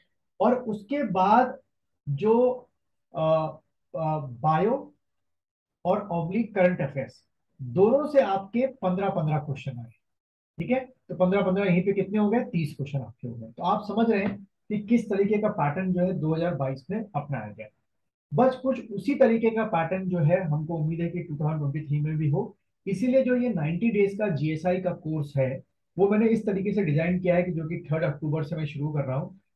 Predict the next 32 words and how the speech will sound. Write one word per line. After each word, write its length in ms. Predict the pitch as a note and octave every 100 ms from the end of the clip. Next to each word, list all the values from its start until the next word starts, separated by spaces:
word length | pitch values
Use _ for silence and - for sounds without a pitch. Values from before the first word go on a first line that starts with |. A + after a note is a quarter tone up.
| -
कि 80 | G#3
जिसमें 380 | E3 F#3 A3 A#3
सबसे 300 | G#3 - A3
पहले 280 | F#3 F#3+
जो 100 | G3+
इंपॉर्टेंट 460 | G3 D#3 D3 D#3 G3
topic 280 | F3+ B2+ F#3+
है 80 | G3+
पहले 220 | - F3+
हम 140 | F#3+
उसको 220 | C#3+ -
cover 220 | F3+ E3 F3
up 140 | F3+
करेंगे 280 | F3 F3+ G#3
और 80 | A3
उसके 200 | G3+ G3+
बाद 380 | D#3+ F#3 F#3 -
जिससे 240 | C#3+ -
लगता 240 | F#3+ F3 F3
है 80 | F3+
कि 60 |
कम 140 | - D#3+
क्वेश्चन 360 | E3 D#3 F3+
आते 220 | D#3+ D3
हैं 80 | G3+
उसको 220 | F#3 -
सबसे 360 | G3 - - G3+
आखिरी 460 | - C#3+ C#3 D#3 D3+
में 160 | A3+
पुट 380 | - _ - F3
ऑन 60 | -
करेंगे। 340 | - - -